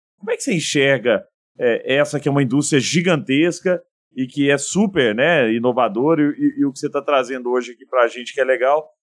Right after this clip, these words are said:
é que além de ser uma indústria, é, é, relevante, com um propósito muito legal, ela também é, é,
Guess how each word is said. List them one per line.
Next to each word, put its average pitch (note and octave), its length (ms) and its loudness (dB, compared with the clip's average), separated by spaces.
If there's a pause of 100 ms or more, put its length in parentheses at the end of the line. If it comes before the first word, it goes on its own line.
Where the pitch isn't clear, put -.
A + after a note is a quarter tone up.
(120)
é B2 120 0
que D#3 120 -4
além D3 520 0 (340)
de A2 80 -12
ser B2+ 120 -8
uma A#2+ 100 0
indústria, A2 420 -2 (460)
é, G2+ 600 2
é, - 40 -2
relevante, C3 680 0
com C3 100 -8
um A#2+ 60 -12
propósito C3 640 0
muito A#2+ 220 -8
legal, B2 460 0 (320)
ela C3+ 280 0
também C3+ 320 0
é, C#3 500 0
é, B2 40 0